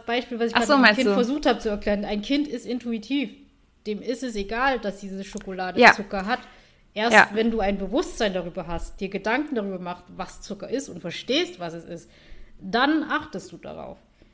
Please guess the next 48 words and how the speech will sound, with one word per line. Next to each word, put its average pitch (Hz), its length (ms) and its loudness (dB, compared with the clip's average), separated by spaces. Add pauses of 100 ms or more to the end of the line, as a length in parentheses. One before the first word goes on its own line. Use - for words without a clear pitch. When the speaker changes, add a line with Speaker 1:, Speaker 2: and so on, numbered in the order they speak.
(420)
Speaker 1:
So, 175 220 -10 (100)
und 196 260 -8
das 208 140 -4
ist 247 140 0
Speaker 2:
Ja. 214 160 6 (460)
Speaker 1:
ja, 208 380 2
Speaker 2:
Also 247 200 6
Speaker 1:
und 247 60 2
Speaker 2:
dann, 254 120 8
Speaker 1:
deswegen 247 220 4
Speaker 2:
äh, 240 60 6
Speaker 1:
war 247 80 6
Speaker 2:
sind 277 100 6
Speaker 1:
das 269 80 6
Speaker 2:
wir 269 80 6
Speaker 1:
meine 254 140 6
Speaker 2:
ins 208 100 -2
Speaker 1:
Frage, 196 420 -2 (320)
ähm, 214 220 -2
Speaker 2:
Ja. 220 180 2 (420)
Speaker 1:
äh, 214 140 -10 (240)
was 220 400 -10
du 247 200 -6
f-, - 200 -16
davon 214 340 -6
hältst, 214 440 0
wenn 208 180 -6
jemand 208 500 -4
eben 208 640 -6
intuitiv 208 680 -8
essen 202 260 -10
will, 214 120 -2
aber 190 140 -6
dann 202 140 -4
ist 208 120 -6
es 214 80 -12
wieder 208 180 -4
so 190 80 -6
Definitionssache, 180 1000 -10
was - 20 -12
Speaker 2:
Also 233 200 6
ich 262 120 6
Speaker 1:
du 262 80 0
Speaker 2:
denke, 269 280 2 (120)
in 247 140 4
der 247 160 6
heutigen 247 400 2
Zeit 240 400 2